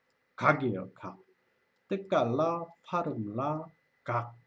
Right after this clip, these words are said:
뜻깔라, 발음, 각. 그래서 요거, 요거는 받침은 뜻깔라, 기역 발음이 나는 거예요, 기역 발음. 알았죠? 요거 각,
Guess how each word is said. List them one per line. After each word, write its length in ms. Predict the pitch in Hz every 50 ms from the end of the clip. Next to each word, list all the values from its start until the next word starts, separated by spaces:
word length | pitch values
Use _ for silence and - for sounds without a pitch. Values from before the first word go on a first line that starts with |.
| _ _ _ _ _ _ _ _ _ _ _ _ _ _ _ _ _ _ _ _ _ _ _ _ _ _ _ _ _ _ _ _ _ _ _ _ _ _ _ _ _ _ _ _ _
뜻깔라, 520 | - 151 - - 131 123 131 147 156 156 -
발음, 340 | - 160 - 151 156 156 -
각. 280 | - - 113 - - - _ _ _ -
그래서 520 | 110 113 113 - 151 165 170 170 - - - _ _ _ _ _ _ _ _ _ _ -
요거, 720 | 120 117 117 120 120 113 127 156 180 202 214 226 226 - - _ _ _ _ _ _ _ _ -
요거는 560 | 113 117 113 - 113 113 139 151 139 120 -
받침은 920 | - 117 120 - - - - 160 139 127 127 156 170 147 101 92 - - - _ _ _ _ _ _ _ _ _ _ _ _ _ _ _ _
뜻깔라, 720 | - 190 190 - 185 139 113 104 110 127 143 151 156 151 -
기역 420 | - - 139 160 180 170 170 - _ _ _ -
발음이 300 | 123 117 110 104 104 104
나는 260 | 95 92 92 92 92 92
거예요, 140 | 92 95 -
기역 340 | - - 95 90 92 _ -
발음. 200 | 80 - - - - _ _ _ _ -
알았죠? 560 | 107 104 110 - - 165 175 190 208 208 180 123
요거 440 | 98 101 101 110 123 151 170 - - -
각, 360 | - 117 120 143 - -